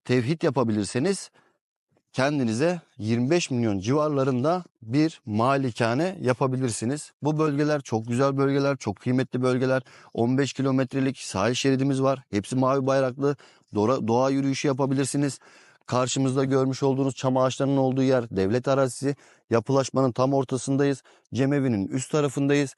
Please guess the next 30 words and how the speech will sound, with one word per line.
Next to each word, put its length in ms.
Yolumuz 400
tertemiz. 640
İstediğiniz 560
yere 160
yürüyerek 440
gidip 200
gelebilirsiniz. 840
Dik 160
rampalarımız 640
yok. 160
Gerçekten 600
mantıklı 520
olduğu 220
için 300
bu 140
arsayı 340
çektik. 460
Toplamda 560
dokuz 260
adet 220
kaldı. 440
Siz 240
de 80
kendi 340
inşaatınızı 640
yaparak 440
hem 200
kar 260
elde 220
edebilirsiniz 640